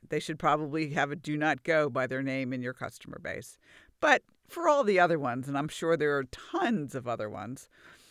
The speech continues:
we want to get them involved in a maintenance program. Rule of thumb is this. One-third of your customer base, at a minimum, should own a maintenance agreement.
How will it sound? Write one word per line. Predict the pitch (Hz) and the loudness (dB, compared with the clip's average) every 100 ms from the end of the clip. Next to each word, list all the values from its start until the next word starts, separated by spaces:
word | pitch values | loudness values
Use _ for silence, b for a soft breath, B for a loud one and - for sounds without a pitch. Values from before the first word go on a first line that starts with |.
| B - | B -8
we | 208 | -6
want | 226 202 190 | 0 2 0
to | 254 | -4
get | 175 160 - | 0 0 2
them | 147 151 - | 0 0 -2
involved | 185 170 147 123 127 127 - - | -4 -4 -2 -2 -2 -6 -12 -12
in | 131 139 139 | -8 -6 -6
a | 165 | -6
maintenance | 165 240 - 170 139 - _ | -4 -4 -4 -8 -10 -14 _
program. | - 127 110 67 - _ _ _ _ _ _ _ _ _ - - | -6 -4 -4 -8 -12 _ _ _ _ _ _ _ _ _ -18 -4
Rule | 156 190 240 | 2 4 4
of | - | 4
thumb | - 190 190 | 2 2 2
is | 190 165 | -2 -8
this. | - - - - - _ b b b b b b b _ _ _ _ _ _ _ _ | -8 -8 -8 -18 -20 _ b b b b b b b _ _ _ _ _ _ _ _
One-third | - 147 185 214 - 190 190 185 | -10 0 2 2 0 0 2 0
of | 180 | 0
your | 180 | -4
customer | - 135 - 143 139 | -2 -2 -2 -8 -6
base, | 139 120 104 127 - - | -4 -4 -4 -6 -10 -4
at | 127 151 | -2 0
a | |
minimum, | 175 160 139 123 127 131 | 0 0 0 -2 -6 -8
should | - 156 | -8 -6
own | - 143 135 | -4 -4 -4
a | |
maintenance | 135 120 - 127 | -4 -6 -8 -12
agreement. | - 82 62 | -12 -12 -12